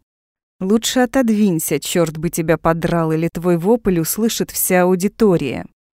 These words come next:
Адреналин нагревает мои вены с каждой секундой, заставляя кровь бурлить.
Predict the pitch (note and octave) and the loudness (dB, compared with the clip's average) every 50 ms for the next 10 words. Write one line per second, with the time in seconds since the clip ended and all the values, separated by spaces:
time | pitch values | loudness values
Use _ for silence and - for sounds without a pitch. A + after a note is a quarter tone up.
0 | _ _ _ _ _ _ _ _ _ _ - F#3+ F#3 F3+ E3+ G3 G3 G3 G3+ G#3+ | _ _ _ _ _ _ _ _ _ _ -6 -4 -4 0 2 4 4 4 4 4
1 | A3+ G#3+ F#3 E3+ E3+ E3+ E3+ E3+ F3+ F3 F3+ F3+ E3+ - - F3+ F3+ F3 F3 F3 | 4 4 4 4 2 2 0 0 -2 0 2 2 0 2 0 0 0 0 0 0
2 | G#3+ A3 G#3 F#3 - - - F#3 F3+ E3+ E3+ E3+ E3 - - F#3 - - A#3+ A3+ | 0 0 0 0 -4 -4 -2 -4 -4 -2 -4 -4 -4 -2 -6 -6 -2 0 2 2
3 | G#3 F#3+ F3+ E3+ F3 F3 - - G3 F3+ F#3 G3+ A3 A3 G#3 - - G3 G3 G3 | 2 2 0 -2 -2 -6 -6 -6 -6 -4 0 2 2 2 2 0 -2 -2 -2 -2
4 | F3+ F3+ F3+ G3 G3+ G#3+ G#3+ G3 E3+ D#3 - - | -2 -2 -2 -2 0 0 0 0 -2 -4 -10 -16